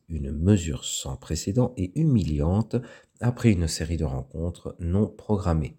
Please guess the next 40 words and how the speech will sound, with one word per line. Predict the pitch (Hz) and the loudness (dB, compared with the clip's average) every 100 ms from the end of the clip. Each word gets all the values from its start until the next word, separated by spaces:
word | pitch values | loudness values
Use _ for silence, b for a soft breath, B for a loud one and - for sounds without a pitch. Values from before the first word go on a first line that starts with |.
| _ | _
Cette | - 78 | -6 -2
visite | 85 82 87 - 78 | 2 2 2 -2 -4
montre | 85 82 95 | -4 0 2
également | 85 90 107 | 4 4 4
les | 117 101 | 4 4
liens | 98 127 - | 4 0 0
étroits | 143 147 - 101 117 | -4 -4 -4 0 2
entre | 127 - 87 | 2 0 -2
le | |
fameux | 82 - 90 85 82 78 71 71 | -2 -2 -2 0 0 0 -2 -4
homme | 69 67 | -6 -6
d'affaires, | 71 - - 80 69 76 | -10 -8 -2 0 0 -6
donc | 73 69 - | -8 -10 -12
Dan | 73 76 71 | -6 -6 -6
Gertler, | 76 76 - 80 87 101 107 | -6 -10 -6 0 4 4 2
censé | 104 104 92 - 80 | 0 -2 -4 -4 -4
donc | 87 87 | -4 -2
mener | 98 98 85 | 0 2 2
des | 85 80 | 2 2
affaires, | 78 - 95 - - | 0 0 -2 -2 0
et | 113 123 135 113 | 6 8 6 4
le | 107 113 120 | 4 4 4
Mossad, | 107 87 - 67 71 85 - - | 2 0 -4 -6 -4 -4 -6 -8
et | |
surtout | 82 - - - 87 80 - | -10 -6 -8 -8 -12 -12 -6
la | 82 | -2
raison | 80 78 78 98 | 0 0 2 2
pour | 101 90 | 4 2
laquelle | 71 - 113 120 | 0 0 0 2
le | 120 | 4
gouvernement | 107 92 82 78 73 | 4 2 2 0 -2
de | 71 | -4
la | 67 | -6
R | 82 | -6
D | 82 85 | -2 -2
C | - 110 - | -2 -4 -2
a | |
lancé | 80 107 123 113 | 0 0 2 2
une | 98 127 | 4 4
offensive | 139 98 85 - 104 120 | 4 2 0 0 2 4